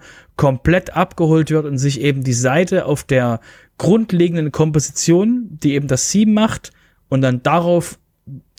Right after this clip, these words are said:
dann individuell sich die Seiten von irgendwo anders zusammenholt, also von irgendwo anders sich herholt und sagt, so, den Bereich will ich haben, das will ich haben. Und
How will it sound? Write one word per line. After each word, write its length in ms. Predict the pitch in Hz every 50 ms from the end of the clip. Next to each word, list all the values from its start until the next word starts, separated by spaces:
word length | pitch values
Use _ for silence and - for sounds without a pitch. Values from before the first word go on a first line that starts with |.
| _ -
dann 160 | 135 131 -
individuell 560 | - 170 196 202 185 175 170 104 131 143 151
sich 160 | 143 - -
die 80 | - 135
Seiten 560 | 117 127 135 147 175 170 175 170 160 160 156 _ - - _ _ _ _ _ _ -
von 180 | - - 139 135
irgendwo 340 | 151 170 180 175 160 170 127
anders 360 | 123 156 165 170 160 - -
zusammenholt, 680 | - 131 117 135 143 180 208 202 196 185 190 190 -
also 160 | 131 131 127 127
von 140 | 131 131
irgendwo 220 | 123 156 170 160 151
anders 220 | 147 156 156 -
sich 200 | - 127 - -
herholt 400 | 165 175 190 175 156 175 170 160
und 80 | 156 139
sagt, 240 | 143 135 131 - -
so, 120 | 117 104
den 360 | 131 - - 156 160 185 190
Bereich 320 | 175 175 165 160 165 151 151
will 120 | 151 151
ich 100 | 147 139
haben, 360 | 139 135 139 135 139 127 127
das 220 | 131 143 156 - -
will 120 | 151 143
ich 100 | 135 139
haben. 300 | 135 127 127 127 123 123 - - - - - - - - _
Und 240 | - 127 127 127